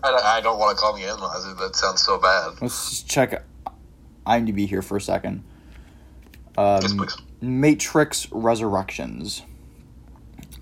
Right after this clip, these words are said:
Speaker 2: Uh, Neil Patrick Harris as the Analyst.
Speaker 1: The Analyst, yeah. That was the real villain.
Speaker 2: Yeah.
Speaker 1: Anyone that says Promo is the villain needs to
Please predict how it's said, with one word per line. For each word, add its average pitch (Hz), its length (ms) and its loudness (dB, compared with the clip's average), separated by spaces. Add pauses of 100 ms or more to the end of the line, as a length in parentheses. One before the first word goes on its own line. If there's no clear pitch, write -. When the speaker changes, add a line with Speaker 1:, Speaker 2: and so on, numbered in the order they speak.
Speaker 2:
Uh, 98 640 6
Neil 117 220 0
Patrick 123 340 0
Harris 113 380 0
as 110 380 6
the 107 360 -4
Analyst. - 720 -4 (1200)
Speaker 1:
The - 140 -4
Analyst, 123 680 2
yeah. 104 260 2 (380)
That 131 140 6
was 165 140 4
the 123 80 0
real 104 180 4
villain. 82 180 -4 (840)
Speaker 2:
Yeah. - 200 -8 (120)
Speaker 1:
Anyone 147 300 4
that 135 120 0
says 131 160 2
Promo 120 380 2
is 110 100 -4
the 117 80 -8
villain 107 240 0
needs 95 200 -6
to 87 200 -8